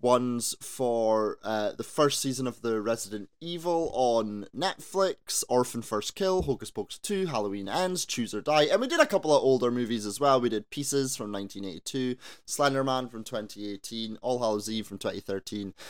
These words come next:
uh, and a Serbian movie from twenty ten. So there's a whole host of different episodes out there for you to go and check out.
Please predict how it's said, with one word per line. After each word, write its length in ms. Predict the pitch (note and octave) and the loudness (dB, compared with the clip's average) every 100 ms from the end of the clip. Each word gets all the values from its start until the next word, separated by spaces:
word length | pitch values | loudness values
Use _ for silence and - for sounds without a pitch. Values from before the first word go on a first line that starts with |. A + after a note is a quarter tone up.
| - - - | -18 -18 -2
uh, 280 | F#2+ F#2+ - | 2 2 2
and 180 | G2 | -2
a 80 | F2+ | -2
Serbian 840 | - - - C3 B2+ A2+ A2 G#2 G#2 | -2 0 2 4 4 2 0 -2 -2
movie 460 | G#2 G2+ G2 G2 | -4 -6 -8 -10
from 440 | - - F#2+ F2+ - | -12 -4 -4 -4 -10
twenty 600 | - G#2 G2 - G2+ F#2+ _ | -8 -6 -6 -8 -12 -14 _
ten. 320 | - A2 G2+ | -6 -6 -6
So 120 | - | -8
there's 140 | G#2 G2+ | -8 -6
a 60 | |
whole 560 | G#2+ E3+ A3 A3+ A3 E3 | -4 2 2 4 4 4
host 400 | D3+ C#3+ C3+ - | 4 4 2 -2
of 140 | G#2+ | -2
different 340 | A#2+ A#2 A2 - - - - - | -2 0 -4 -4 -14 -20 -18 -2
episodes 460 | A2 A#2+ A#2+ A#2+ G#2+ | 0 2 2 0 2
out 140 | A2 | 2
there 140 | G#2+ G#2 | 2 -2
for 120 | - | -2
you 160 | G2+ G2+ | -6 -8
to 120 | G#2 | -4
go 220 | A2+ G#2+ | 0 0
and 180 | F#2+ G2 | -2 -10
check 360 | - G2 F#2 | -6 -6 -2
out. 400 | C#3 D3 C#3+ - | 4 4 2 -6